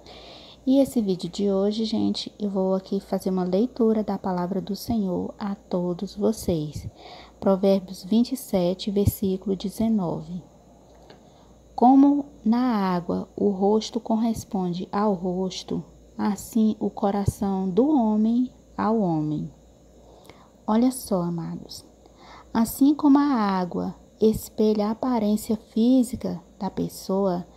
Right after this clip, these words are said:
assim também as reações dos nossos semelhantes revela qual é o nosso verdadeiro caráter. Quais são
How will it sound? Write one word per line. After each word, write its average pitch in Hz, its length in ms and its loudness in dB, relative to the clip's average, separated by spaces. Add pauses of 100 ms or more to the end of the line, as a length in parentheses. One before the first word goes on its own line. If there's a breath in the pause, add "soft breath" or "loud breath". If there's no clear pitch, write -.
(420 loud breath)
assim 254 380 4
também 254 420 4
as 190 220 -2
reações 226 920 0
dos 202 280 0
nossos 190 400 -2
semelhantes 226 920 2
revela 214 760 -2 (680 loud breath)
qual 247 340 4
é 214 160 4
o 220 80 2
nosso 202 400 0
verdadeiro 196 640 -2
caráter. 185 760 -6 (2000 loud breath)
Quais 285 300 4
são 214 480 0